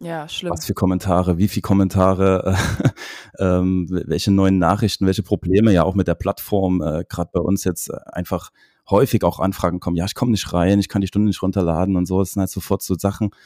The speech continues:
Speaker 2: wo du direkt so problembehaftet startest. Ähm, und das versuche ich mir echt so anzugewöhnen, einfach die erste Stunde am Tag, äh, tatsächlich das Handy mal beiseite zu lassen. Das auf jeden Fall auch in der Weihnachtszeit, definitiv.
Speaker 1: Mhm. Du bist ja erfahrener Lehrer. Wie nimmst du das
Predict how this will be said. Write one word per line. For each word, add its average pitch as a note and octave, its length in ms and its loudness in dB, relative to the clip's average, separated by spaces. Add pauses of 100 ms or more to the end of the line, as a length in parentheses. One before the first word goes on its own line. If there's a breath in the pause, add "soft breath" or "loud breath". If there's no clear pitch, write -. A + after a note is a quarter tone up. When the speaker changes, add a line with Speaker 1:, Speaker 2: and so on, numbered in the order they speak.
(220 soft breath)
Speaker 2:
wo F2+ 120 -2
du F#2 60 -4
direkt - 280 -4
so G2+ 100 0
problembehaftet G#2 920 2
startest. G2 640 0 (440 soft breath)
Ähm, E2+ 800 0
und - 160 -10
das E2+ 160 -6
versuche E2+ 260 -4
ich - 100 -12
mir F2 120 2
echt D#2 200 -6
so D#2+ 160 -2
anzugewöhnen, E2 640 -2
einfach E2 200 -6
die - 100 -6
erste - 280 -4
Stunde F2 280 -2
am D#2 120 -2
Tag, - 360 -6
äh, D2+ 180 -4
tatsächlich - 400 -12
das - 180 -16
Handy D2+ 180 -4
mal C#2+ 420 -8 (160)
beiseite C#2+ 360 -8
zu - 120 -16
lassen. B1 360 -12
Das - 160 -6
auf - 120 -4
jeden F2 160 -2
Fall C2 120 -6
auch - 120 -10
in D2 80 -6
der C2 140 -4
Weihnachtszeit, - 560 -8 (220)
definitiv. F#3 480 -10
Speaker 1:
Mhm. - 40 -20 (420)
Du G#3 100 -2
bist A3+ 140 -2
ja A#3 80 0
erfahrener F#3+ 520 0
Lehrer. F#3 320 -6
Wie F3+ 80 -8
nimmst F#3+ 280 -8
du F#3 40 -10
das - 480 -8